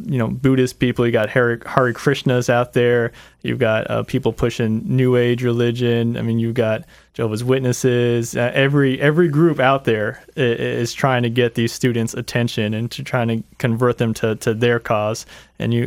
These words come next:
you mentioned the, uh, the Islamic, uh, presence out there is pretty strong as well, you know.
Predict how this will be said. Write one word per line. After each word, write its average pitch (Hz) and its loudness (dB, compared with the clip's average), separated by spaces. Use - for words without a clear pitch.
you 123 0
mentioned 120 0
the, 113 0
uh, 107 0
the 113 0
Islamic, 113 0
uh, 113 -2
presence 117 -2
out 110 -2
there 113 0
is 110 -4
pretty 117 -2
strong 113 -2
as 110 -4
well, 113 -2
you 139 -8
know. 113 -10